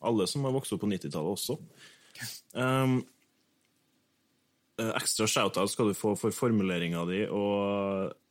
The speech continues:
for eksempel i det, <laughs> jeg, jeg holdt på å dø,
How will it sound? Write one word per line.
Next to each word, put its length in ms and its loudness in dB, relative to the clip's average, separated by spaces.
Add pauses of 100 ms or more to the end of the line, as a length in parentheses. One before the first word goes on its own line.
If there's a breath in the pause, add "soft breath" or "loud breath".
(840 soft breath)
for 100 -2
eksempel 380 -2
i 180 2
det, 200 2
<laughs> 40 -2
jeg, 960 -6
jeg 160 0
holdt 160 0
på 100 0
å 80 -4
dø, 160 0